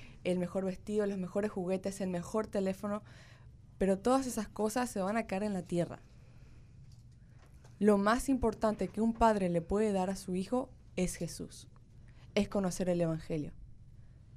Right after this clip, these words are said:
es mantenerlo en los morales, en las enseñanzas de la Biblia, no en lo que a los padres les parece, porque, discúlpeme, pero los padres son enseñados por sus padres y esos padres por los otros padres,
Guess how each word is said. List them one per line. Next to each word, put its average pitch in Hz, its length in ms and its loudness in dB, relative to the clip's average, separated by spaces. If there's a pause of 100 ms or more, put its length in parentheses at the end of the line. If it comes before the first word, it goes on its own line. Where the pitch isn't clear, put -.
(160)
es 214 140 6
mantenerlo 202 520 4
en 196 120 2
los 175 80 -2
morales, 180 640 2
en 175 100 -2
las 165 140 -4
enseñanzas 190 840 0
de 202 140 4
la 180 180 4
Biblia, 175 420 2
no 175 140 2
en 349 80 4
lo 381 160 -2
que 233 80 2
a 214 40 6
los 196 140 0
padres 214 300 2
les 220 100 -2
parece, 208 320 -2
porque, 180 280 -6 (360)
discúlpeme, 240 500 2
pero 202 300 2
los 208 240 2
padres 254 460 6
son 208 240 0
enseñados 180 400 0
por 170 160 -2
sus 196 120 -4
padres 233 440 2
y 185 40 -4
esos 175 160 -8
padres 190 300 0
por 180 140 -2
los 170 100 -4
otros 196 220 -6
padres, 220 340 0